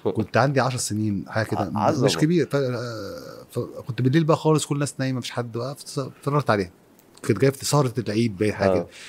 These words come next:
Speaker 1: عضلات بقى، أول مرة عضلات بطني تشد.
Speaker 2: أيوه، والمتزوجون أنا شفتها
Speaker 1: وقعت.
Speaker 2: وأنا صغير، كان
Speaker 1: إيه ده؟
Speaker 2: بي-، بي-،
Speaker 1: آه.
Speaker 2: كنا ب-، ب-،
Speaker 1: بنموت.
Speaker 2: بندوخ من كتر الضحك.
Speaker 1: أيوه،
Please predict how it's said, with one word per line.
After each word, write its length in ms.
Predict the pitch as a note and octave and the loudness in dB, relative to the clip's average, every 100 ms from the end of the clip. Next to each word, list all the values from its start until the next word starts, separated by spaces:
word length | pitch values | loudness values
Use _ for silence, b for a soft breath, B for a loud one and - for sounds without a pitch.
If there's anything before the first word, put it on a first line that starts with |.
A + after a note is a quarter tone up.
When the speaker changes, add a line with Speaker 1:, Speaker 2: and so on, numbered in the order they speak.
| B B B B - | B B B B -2
Speaker 1:
عضلات 280 | A2+ B2+ C#3+ | 2 4 4
بقى، 140 | B2+ | 4
أول 100 | D3 | 4
مرة 120 | D3+ | 4
عضلات 160 | C3 C3+ | 4 2
بطني 220 | C3+ C3+ | 0 -2
تشد. 260 | - C3 F#2+ - - | 0 0 0 -8 -4
Speaker 2:
أيوه، 240 | A2+ G2+ | 0 0
والمتزوجون 880 | D#2+ F#2 G2 G2+ F#2 F#2+ F#2+ B2 A2+ | 0 -2 -2 0 2 2 4 4 4
أنا 100 | G#2 | 2
شفتها 260 | - A#2 A#2+ | 0 2 4
Speaker 1:
وقعت. 120 | A2+ | 4
Speaker 2:
وأنا 120 | G2+ | 2
صغير، 380 | F2+ F2+ B2+ - - | 0 0 0 -2 -4
كان 120 | G2 | 0
Speaker 1:
إيه 320 | G2 F#2+ F#2+ - | 0 0 -2 -4
ده؟ 60 | |
Speaker 2:
بي-، 80 | F2 | -4
بي-، 220 | F2+ C2 | -2 0
Speaker 1:
آه. 440 | G#2+ A2 G2+ E2+ D#2 | 2 2 2 -2 -2
Speaker 2:
كنا 240 | F#2+ F#2 | 0 0
ب-، 320 | F2+ F#2 D2+ | 0 -2 -4
ب-، 300 | D#3+ D#2 F#2+ | -2 0 0
Speaker 1:
بنموت. 320 | A#2 A#2+ D#3 - | 2 4 4 4
Speaker 2:
بندوخ 320 | D#3+ - G#2 | 4 2 -2
من 140 | G2+ | -2
كتر 260 | - C3 A#2 | -2 -2 -2
الضحك. 180 | E2 G#2+ | 0 2
Speaker 1:
أيوه، 200 | D3+ | 2